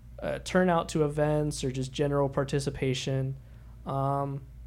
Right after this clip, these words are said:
and I think that my goal coming in was to,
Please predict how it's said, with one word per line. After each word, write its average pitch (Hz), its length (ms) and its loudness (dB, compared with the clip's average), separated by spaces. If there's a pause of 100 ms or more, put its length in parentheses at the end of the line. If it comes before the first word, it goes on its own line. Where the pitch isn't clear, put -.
(1080)
and 170 800 4 (500)
I 156 60 2
think 208 520 -2
that 196 340 2 (100)
my 156 180 2
goal 151 480 6
coming 170 320 0
in 180 360 0 (500)
was 135 880 4 (460)
to, 123 720 0